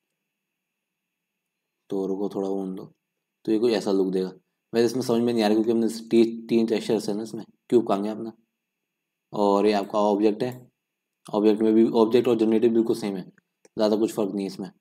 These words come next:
यहाँ camera है, अ, यहाँ पे लेके जाओ, देख रहे हो जैसे मैंने camera किया तो कैसा हाल हो रहा है इसके, ये देखो क्या प्यारा लग रहा है, कुछ ऐसा scene आता है इसमें। अब इसको क्या बोलूँ समझ में नहीं आ रहा,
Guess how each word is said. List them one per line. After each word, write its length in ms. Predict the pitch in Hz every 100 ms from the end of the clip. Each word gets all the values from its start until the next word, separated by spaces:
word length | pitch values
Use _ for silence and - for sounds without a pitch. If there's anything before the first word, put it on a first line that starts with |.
| _ _ _ _ _ _ _ _ _
यहाँ 160 | 110 113
camera 320 | 113 107 110
है, 120 | 113 123 - _ _ _ _ _ _ _ _ _ _ _ _
अ, 140 | - 101 95 95
यहाँ 160 | 98 98
पे 100 | 110
लेके 180 | 104
जाओ, 240 | 107 107 - _ _ _ _ _ _ _ _ - _ _ _ _ _ _ _ _ _ _ -
देख 160 | 104
रहे 80 | 117
हो 220 | 117 - - _ _ -
जैसे 240 | 107 113
मैंने 160 | 113 110
camera 260 | 113 107 104
किया 160 | 110
तो 80 | 104
कैसा 240 | - 98 104
हाल 240 | 95 92
हो 60 | 95
रहा 80 | 92
है 60 |
इसके, 140 | 90 - - _ _ _ _ _ _ _ _ _ _
ये 100 | -
देखो 220 | 90 87 87 _ _ _ _ _ _ _ _ _ _ _ _ _ _
क्या 100 | -
प्यारा 240 | 92 110 98
लग 140 | 98
रहा 120 | 92 90
है, 100 | - _ _ _ _ _ _
कुछ 160 | 117 113
ऐसा 220 | 110 120
scene 260 | 110 113 107
आता 180 | 92 92
है 100 | 90
इसमें। 240 | - 110
अब 520 | 110 _ _ _ -
इसको 180 | 104 131
क्या 180 | 104 104
बोलूँ 280 | 110 110 113
समझ 180 | 110 101
में 100 | 107
नहीं 100 | 104
आ 40 | 92
रहा, 140 | 101